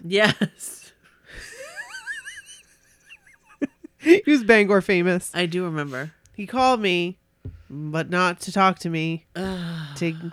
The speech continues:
Speaker 2: for me. Could you imagine that, you guys? Like,
Speaker 1: No.
Speaker 2: for real. I know I've talked about this already, but you've got this crush on this guy.
Speaker 1: And he's like,
Speaker 2: For, like, the whole year.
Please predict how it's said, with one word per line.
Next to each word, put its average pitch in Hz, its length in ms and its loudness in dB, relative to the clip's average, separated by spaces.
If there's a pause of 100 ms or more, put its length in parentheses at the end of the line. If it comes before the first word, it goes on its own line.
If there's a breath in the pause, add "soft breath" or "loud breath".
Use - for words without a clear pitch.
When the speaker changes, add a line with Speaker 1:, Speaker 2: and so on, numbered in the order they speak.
Speaker 2:
for 160 180 -6
me. 175 400 2 (520 soft breath)
Could 254 180 4
you 466 180 10
imagine 240 520 10
that, 240 280 8
you 240 80 0
guys? 233 400 8
Like, 254 120 8
Speaker 1:
No. 165 120 2
Speaker 2:
for 330 120 6
real. 254 200 6
I 220 140 6
know 339 140 4
I've 359 120 4
talked 262 300 4
about 208 240 4
this 190 180 -2
already, 170 540 0 (560)
but 202 100 0
you've 277 320 0
got 330 220 2
this 320 240 -4
crush 190 440 -2
on 190 200 -6
this 214 180 -4
guy. 175 520 -2 (200)
Speaker 1:
And 196 160 -4
he's 220 340 -2
like, 190 440 2 (320)
Speaker 2:
For, 240 260 6
like, 220 320 2
the 214 120 4
whole 247 340 8
year. 185 520 0